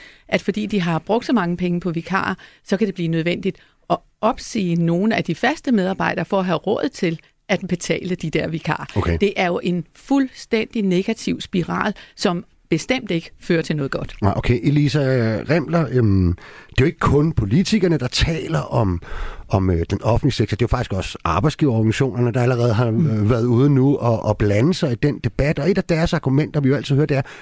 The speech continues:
Speaker 2: "Hey, vi har verdens største offentlige sektor. Hvad er problemet, og hvorfor skulle vi ikke kunne håndtere, at der kom en lidt lavere vækst, end, øh,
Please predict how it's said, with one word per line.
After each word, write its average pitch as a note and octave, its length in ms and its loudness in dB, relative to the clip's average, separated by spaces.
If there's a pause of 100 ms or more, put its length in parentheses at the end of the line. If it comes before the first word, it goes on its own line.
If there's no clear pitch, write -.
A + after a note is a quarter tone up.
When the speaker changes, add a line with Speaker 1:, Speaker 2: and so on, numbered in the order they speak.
(180)
Speaker 2:
"Hey, C#3 180 4 (360)
vi A#2 80 2
har B2 280 0
verdens G#2+ 400 0
største G2 440 -2 (100)
offentlige G2+ 400 0
sektor. - 400 -4 (320)
Hvad B2+ 180 2
er A2+ 100 4
problemet, B2 480 0
og A2 60 -2
hvorfor A#2+ 180 2
skulle A#2 180 -4
vi A2+ 60 4
ikke A#2 120 0
kunne A#2+ 140 2
håndtere, A#2+ 540 -2
at A2 180 -2 (280)
der - 60 0
kom A#2 240 0
en A2+ 100 2
lidt G#2 160 2
lavere G#2 340 2
vækst, G#2+ 320 0
end, G#2 180 4
øh, F#2 300 4